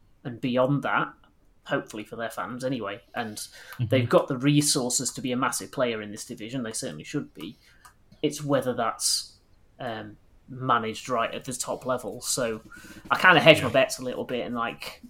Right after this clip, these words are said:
Speaker 1: they're certainly gonna be starting behind the eight ball because they've had that hiatus at the start of the season when they were just dealing with financial stuff when you'd rather be getting your squad together, and, uh, that could have a detrimental effect on their first half of the season.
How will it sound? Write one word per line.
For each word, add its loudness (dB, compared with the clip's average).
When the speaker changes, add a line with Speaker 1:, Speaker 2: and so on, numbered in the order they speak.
Speaker 1:
they're 0
certainly 4
gonna -2
be -2
starting 6
behind 2
the 2
eight 0
ball 4
because -4
they've -6
had -4
that 2
hiatus -2
at -8
the -6
start 0
of -10
the -4
season -2
when -2
they -4
were -4
just -6
dealing -2
with -8
financial -4
stuff 2
when 0
you'd -2
rather 0
be -8
getting -2
your -6
squad -2
together, -8
and, -10
uh, -4
that 8
could -6
have -2
a -4
detrimental -6
effect -10
on -12
their -8
first -12
half -6
of -16
the -12
season. -12